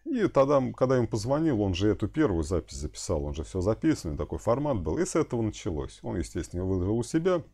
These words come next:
Я решил выложить у себя ее. И пошло-поехало. И вот вы знаете, когда вот это все как раз началось, я тогда,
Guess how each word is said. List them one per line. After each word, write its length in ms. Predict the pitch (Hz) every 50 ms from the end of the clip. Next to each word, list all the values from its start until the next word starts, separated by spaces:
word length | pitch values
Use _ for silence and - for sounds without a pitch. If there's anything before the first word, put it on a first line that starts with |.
| _ - - _ _ - _ _ _ _ _ _ _ -
Я 200 | - 95 101 92
решил 320 | 85 87 80 - 98 87 80
выложить 480 | 80 90 87 80 76 71 73 - -
у 40 | 85
себя 340 | - - 123 131 151 160 156
ее. 300 | 143 127 123 120 117 104 - - - _ _ _ _ - - - - - - - _ -
И 200 | - - - 170
пошло-поехало. 1080 | 143 - - 104 - - - 123 113 - 90 85 78 73 69 67 - - - 73 73 - - _ - _ _ _ _ _ _ _ _ _ _ _ _ _ _ _ _ _ _ -
И 60 | 120
вот 180 | 131 156 147 -
вы 60 | 165 156
знаете, 400 | 156 190 180 147 - - 104 -
когда 360 | - 131 135 139 139 156 135
вот 180 | 123 127 -
это 200 | 143 120 - 120
все 200 | - - - 120
как 180 | - 120 - -
раз 180 | 113 104 90 -
началось, 560 | 104 95 - - 135 156 185 202 185 - -
я 80 | 104 107
тогда, 360 | - 113 135 180 180 151 127